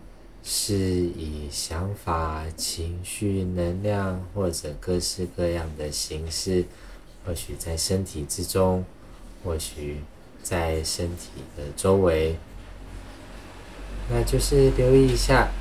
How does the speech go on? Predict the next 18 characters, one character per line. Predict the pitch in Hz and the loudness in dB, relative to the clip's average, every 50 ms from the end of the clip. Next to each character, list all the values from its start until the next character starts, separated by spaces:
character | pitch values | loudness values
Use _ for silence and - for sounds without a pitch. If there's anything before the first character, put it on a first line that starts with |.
| - - | -2 4
对 | - 117 117 | 6 8 8
于 | 110 107 107 | 8 6 4
这 | - - 113 113 | 6 6 6 6
个 | 107 107 104 | 6 4 0
部 | 95 - - - 113 110 | -2 -2 -2 -2 -2 -2
分， | 101 - - 113 113 107 101 101 - - - - - - - - - - - | -2 0 4 6 6 6 6 2 -2 -14 -18 -20 -20 -20 -20 -20 -14 -6 0
你 | 101 101 | 2 2
有 | 104 98 90 85 | 4 4 2 0
什 | - - - 82 | -2 -4 -6 -6
么 | 78 76 78 | -8 -8 -6
样 | 82 87 92 92 90 85 82 80 | -4 -2 -2 -2 -2 -4 -6 -6
的 | 80 76 76 71 - | -6 -8 -8 -8 -10
感 | - 76 71 67 69 71 71 | -14 -14 -14 -14 -16 -16 -16
觉 | - - - - 71 73 73 76 76 - - | -18 -16 -12 -8 -8 -6 -6 -6 -8 -6 -4
或 | 95 90 85 | -2 -2 -2
是 | 87 - - 98 85 | -2 -6 -6 -6 -4
想 | - - - - 71 73 80 | -4 -4 -6 -6 -8 -8 -10
法？ | - - - 76 67 - | -10 -8 -6 -6 -6 -8